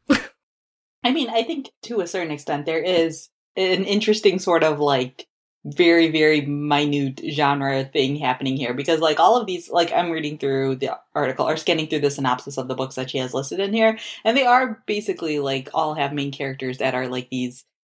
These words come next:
Speaker 2: based in New York City into very hipstery type things sort of characters in them. So I, I get where the author is coming from, and I think it's a little bit clever that she was able to sort of, like,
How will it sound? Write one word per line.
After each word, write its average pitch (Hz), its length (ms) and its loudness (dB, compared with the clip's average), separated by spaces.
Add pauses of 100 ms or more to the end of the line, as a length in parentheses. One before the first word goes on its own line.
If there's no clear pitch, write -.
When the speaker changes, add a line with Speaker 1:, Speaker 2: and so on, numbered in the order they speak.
(580)
Speaker 2:
based 156 300 0
in 160 140 0
New 151 80 2
York 143 260 2
City 135 840 0
into 147 440 -2
very 135 380 2
hipstery 131 580 -2
type 139 280 -4
things 131 440 -2
sort 135 180 0
of 123 140 -6
characters 151 480 0
in 180 180 0
them. 196 220 -2
So 196 120 2
I, 180 300 4
I 170 120 4
get 156 300 2
where 147 580 2
the 139 160 -2
author 135 260 0
is 131 80 -4
coming 135 240 -2
from, 127 220 0
and 139 100 0
I 139 60 0
think 151 200 -4
it's 147 180 0
a 147 60 4
little 147 260 6
bit 135 160 0
clever 127 340 0
that 120 200 -4
she 135 140 -4
was 123 200 -2
able 127 280 2
to 131 240 -2
sort 123 200 -2
of, 117 120 -2
like, 113 260 2